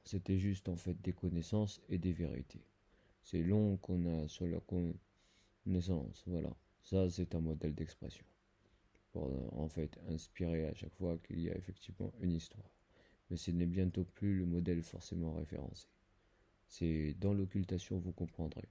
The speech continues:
Ce n'est pas forcément le modèle référencé. Je n'attends pas d'avance, l'excuse des musulmans. Je n'attends pas d'avance qu'ils s'excusent et qu'ils me disent que c'était trop tard.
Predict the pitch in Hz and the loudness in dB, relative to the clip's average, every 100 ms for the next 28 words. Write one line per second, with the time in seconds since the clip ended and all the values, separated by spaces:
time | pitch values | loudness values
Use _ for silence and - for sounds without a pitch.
0 | _ - 90 82 - 95 90 90 - 90 | _ -4 -2 0 0 -2 0 -4 -2 0
1 | 85 82 78 80 82 - - - - _ | 0 0 -2 -4 -6 -8 -12 -16 -18 _
2 | _ _ _ _ _ _ _ _ _ _ | _ _ _ _ _ _ _ _ _ _
3 | _ - - - - - - - - - | _ -20 -20 -20 -20 -20 -20 -20 -20 -20
4 | - - - _ _ _ _ - - _ | -20 -20 -20 _ _ _ _ -20 -20 _
5 | _ - - - _ - 92 98 95 98 | _ -20 -20 -20 _ 0 4 4 4 2
6 | 92 110 107 - - 95 98 92 80 - | 2 2 0 -2 -4 2 2 2 0 -4
7 | - - _ - 87 85 - - 110 98 | -12 -18 _ 0 2 2 0 2 2 4
8 | 98 87 90 87 80 73 - - _ _ | 2 4 2 2 0 -2 -4 -12 _ _
9 | _ _ - 85 90 - 92 - 104 95 | _ _ -2 2 2 2 0 2 0 2
10 | 90 85 64 - - - _ _ - 92 | 2 0 -2 -6 -12 -18 _ _ -2 0
11 | - 87 - - 113 104 - 95 - 92 | 2 -2 -2 2 2 2 -2 -4 0 2
12 | 90 85 95 85 - 90 90 87 87 - | 2 4 2 0 -2 -4 -2 -2 -2 0
13 | 87 82 71 55 | -2 0 -2 -4